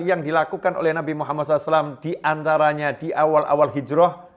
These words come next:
yang Rasul ajarkan kepada para sahabat adalah tiga hal. Ayuhan nas,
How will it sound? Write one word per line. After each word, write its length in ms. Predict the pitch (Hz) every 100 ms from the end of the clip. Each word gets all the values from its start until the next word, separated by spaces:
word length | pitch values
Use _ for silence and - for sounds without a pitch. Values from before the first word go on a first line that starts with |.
| _ _
yang 160 | 135 135
Rasul 320 | 147 - 160
ajarkan 480 | 143 147 139 143 147
kepada 320 | 131 139 139
para 160 | 139 135
sahabat 480 | 143 131 135 170 170
adalah 640 | 139 139 175 175 - - _ _
tiga 240 | 214 139 160
hal. 220 | 117 104 85 _ _ _
Ayuhan 480 | - 147 151 131 143
nas, 480 | 143 170 196 185